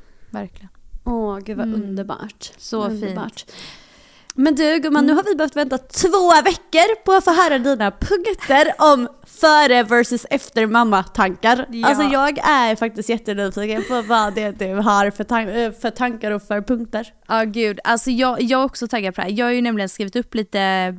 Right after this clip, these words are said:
Speaker 1: punkter här nu då. Och,
Speaker 2: Mm.
Speaker 1: eh, det är blandat med typ så här, okej, vad jag tänkte innan versus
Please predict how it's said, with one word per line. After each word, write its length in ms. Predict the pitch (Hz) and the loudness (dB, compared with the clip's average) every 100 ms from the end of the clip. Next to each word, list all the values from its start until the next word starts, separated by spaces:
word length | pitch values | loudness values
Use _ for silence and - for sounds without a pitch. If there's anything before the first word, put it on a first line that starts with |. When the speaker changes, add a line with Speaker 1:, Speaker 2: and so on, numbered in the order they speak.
| - | -8
Speaker 1:
punkter 380 | 254 214 - 208 | -4 -4 -4 -6
här 140 | 196 | -6
nu 120 | 170 | -6
då. 180 | 170 233 - _ _ - _ _ _ _ - _ | -6 -6 -8 _ _ -20 _ _ _ _ -20 _
Och, 280 | 220 214 - | -4 -4 -4
Speaker 2:
Mm. 400 | 277 240 208 208 202 | 0 2 2 0 -4
Speaker 1:
eh, 60 | - _ _ _ _ | -10 _ _ _ _
det 280 | 208 302 339 | -4 0 0
är 60 | |
blandat 480 | 262 320 277 220 247 | 0 -2 -2 -2 -2
med 120 | 285 269 | -4 -2
typ 180 | 233 | -4
så 120 | - 202 | -4 -4
här, 180 | 180 - | -4 -4
okej, 360 | 214 233 214 | -4 -2 -2
vad 160 | 202 220 | -2 -2
jag 140 | 208 | -4
tänkte 360 | - 247 190 - | -4 -6 -6 -6
innan 680 | 190 220 196 185 180 180 180 - | -4 -4 -4 -4 -6 -8 -10 -8
versus 640 | 196 180 - 185 175 - | -4 -4 -4 -8 -8 -12